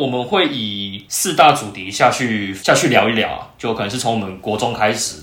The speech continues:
然后到高中、大学、毕业出社会，各个阶段都有出现过那样的贵人出现。所以我们先从国中开始聊一聊。你国中有吗？你生命中所出现的贵人？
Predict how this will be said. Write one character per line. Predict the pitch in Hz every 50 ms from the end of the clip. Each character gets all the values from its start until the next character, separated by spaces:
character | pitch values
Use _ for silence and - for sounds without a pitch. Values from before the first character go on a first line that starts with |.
| -
然 | - - 87
后 | 87 90
到 | - - 101 98 87 92 -
高 | - 101 104 101
中、 | - 104 98 98 98 98 98 98 - - - _ _
大 | - 110 92 90
学、 | - - - 76 71 71 73 - _ _
毕 | - 107 101
业 | 101 98
出 | 95 - 98 92
社 | - - 90 -
会， | - - - - - _ _ _ _ _ _
各 | - 180 135
个 | 135 131
阶 | 123 - - -
段 | 113 127 120 110
都 | 135
有 | 120 -
出 | - 120
现 | - 123 110
过 | 107 123 117 110 101 98 - - - _ _ _
那 | - 139 143 143
样 | 131 120
的 | 110 107
贵 | - - 120 95
人 | 90 87 87
出 | - - 98 95 95
现。 | - - 95 - - - - _ _ _ _
所 | -
以 |
我 | 127 123
们 | 113
先 | 110 127 131
从 | 127 127 113 104 98 98 101 101 104 107 107 107 110 117 123 - - _ -
国 | - 131 135
中 | 160 165
开 | 151 - 143
始 | 143 - 107
聊 | - 95 95 101
一 |
聊。 | 92 90 - - - - - -
你 | - 123
国 | 113 156
中 | - 180 185 196
有 | 165 120
吗？ | 104 98 92 90 - - - - - - -
你 | 123 113
生 | 113 147 143
命 | 143 131
中 | - -
所 | - 120 104
出 | 95 127 120
现 | 107 113
的 | 101 95
贵 | - 113 95
人？ | 87